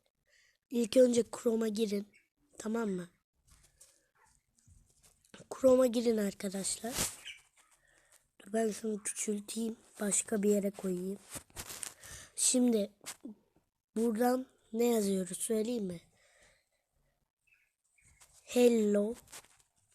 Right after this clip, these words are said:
Fred B R Alpha iki Mobile yazın.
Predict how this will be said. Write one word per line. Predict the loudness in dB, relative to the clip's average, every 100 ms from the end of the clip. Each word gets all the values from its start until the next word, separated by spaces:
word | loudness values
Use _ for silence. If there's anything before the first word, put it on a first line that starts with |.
| _ -20 -20 -20 -20 _ _ _ _ _ _ _
Fred | -14 -12 -8 -2 0 0 -2 _ _ _ _ _ -20 _ _ _ _ _ _ _ _ -4
B | -2 -2 -6 -8
R | -2 -2 -4 -10 -20 _ _ _ _ _ _ _ _ _ _ _ -6
Alpha | -2 -2 0 0
iki | 2 2
Mobile | 4 4 4 2 0
yazın. | 2 2 0